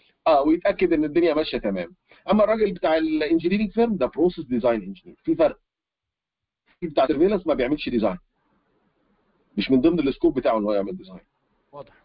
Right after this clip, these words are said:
Speaker 1: unless ان في موديفيكيشن مثلًا، آه، بامب عايزين يش-، يشوفوا البرفورمانس بتاعها فيعمل الكالكوليشنز بتاعتها تاني،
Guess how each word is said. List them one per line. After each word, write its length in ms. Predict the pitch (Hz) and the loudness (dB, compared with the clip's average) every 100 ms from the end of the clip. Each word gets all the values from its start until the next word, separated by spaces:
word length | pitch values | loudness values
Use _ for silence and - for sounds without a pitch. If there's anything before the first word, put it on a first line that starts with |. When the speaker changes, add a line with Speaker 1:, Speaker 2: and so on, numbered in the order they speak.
| - | 0
Speaker 1:
unless 600 | 131 147 220 - - _ 120 | 2 4 2 -2 -20 _ -2
ان 160 | 120 | -2
في 140 | - 170 | 0 0
موديفيكيشن 640 | 156 139 135 151 160 117 | 0 -2 0 0 0 -2
مثلًا، 400 | 127 - 117 107 _ _ _ _ _ - | -4 -4 -6 -6 _ _ _ _ _ 0
آه، 100 | 156 | 0
بامب 440 | 147 151 175 160 143 | 2 0 -2 -2 -2
عايزين 360 | 131 127 156 | 0 0 0
يش-، 300 | 143 - 302 | 0 -4 -8
يشوفوا 300 | 302 190 - | -6 -4 -4
البرفورمانس 560 | - - 165 156 143 - | -4 -4 0 0 0 -4
بتاعها 300 | - - 131 | -6 -4 -4
فيعمل 440 | 135 156 170 147 | 0 2 2 0
الكالكوليشنز 680 | 139 113 135 127 175 175 131 | -2 -4 -4 2 0 0 -6
بتاعتها 340 | 123 135 147 | -2 -2 -2
تاني، 360 | 123 139 127 117 | -4 -2 -2 -4